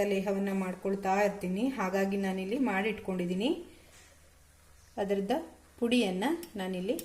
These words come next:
ಅರ್ಧ ಚಮಚೆಯಷ್ಟು ಹಾಕಿದ್ದೀನಿ. ತುಂಬಾ ಖಾರ ಆಗ್ಬಿಡುತ್ತೆ, so ಹಾಗಾಗಿ ಅರ್ಧ ಚಮಚ ಸಾಕು. ಇದು, ಇವೆಲ್ಲ ಹಾಕೋದು ಏನಕ್ಕೆ ಅಂತ ಅಂದ್ರೆ, ಇನ್ನೊಂದು ಮುಖ್ಯ ಕಾರಣ,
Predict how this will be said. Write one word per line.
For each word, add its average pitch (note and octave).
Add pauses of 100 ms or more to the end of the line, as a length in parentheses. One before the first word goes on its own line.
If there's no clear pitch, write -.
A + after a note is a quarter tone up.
(280)
ಅರ್ಧ F3
ಚಮಚೆಯಷ್ಟು F#3+
ಹಾಕಿದ್ದೀನಿ. E3+ (840)
ತುಂಬಾ B3+
ಖಾರ G#3+
ಆಗ್ಬಿಡುತ್ತೆ, F#3+
so G#3+
ಹಾಗಾಗಿ G3 (720)
ಅರ್ಧ F3+ (140)
ಚಮಚ F#3+
ಸಾಕು. F#3+ (1300)
ಇದು, C#4
ಇವೆಲ್ಲ B3
ಹಾಕೋದು B3
ಏನಕ್ಕೆ A#3
ಅಂತ G3+
ಅಂದ್ರೆ, F#3+
ಇನ್ನೊಂದು G#3 (760)
ಮುಖ್ಯ A#3+
ಕಾರಣ, F#3+